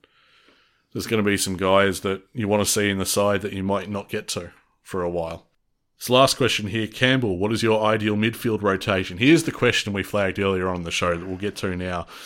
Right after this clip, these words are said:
"Do we get Weddle to have a run in the middle?" Campbell asks as well. What's my ideal midfield rotation? I flagged it. I'm gonna say that it's Reeves as ruckman.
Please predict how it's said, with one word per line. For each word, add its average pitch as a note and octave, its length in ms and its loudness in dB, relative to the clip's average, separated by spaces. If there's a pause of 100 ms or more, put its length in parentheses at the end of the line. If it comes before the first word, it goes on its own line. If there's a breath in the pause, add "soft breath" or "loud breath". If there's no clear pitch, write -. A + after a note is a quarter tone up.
(320 loud breath)
"Do C3 100 4
we C#3 100 8
get D#3 140 6
Weddle D3+ 360 6
to A2+ 60 -2
have B2+ 140 4
a B2 60 2
run C3 320 4
in A#2+ 160 -2
the A#2+ 60 2
middle?" A#2 360 2
Campbell F#2+ 460 -4
asks - 400 -10
as G2 200 -10
well. F2 300 -6 (240)
What's E3+ 240 4
my D#3 260 6
ideal A#2 460 2
midfield G2 500 -4
rotation? F2 500 -6
I F#2 80 -4
flagged C3 440 0
it. C#3 180 -4 (240 loud breath)
I'm A#2 80 -8
gonna G#2 160 -2
say G2 320 -2
that F2+ 160 -4
it's - 420 -4 (500 loud breath)
Reeves C#3 360 4
as G#2 140 -4
ruckman. F2+ 480 -10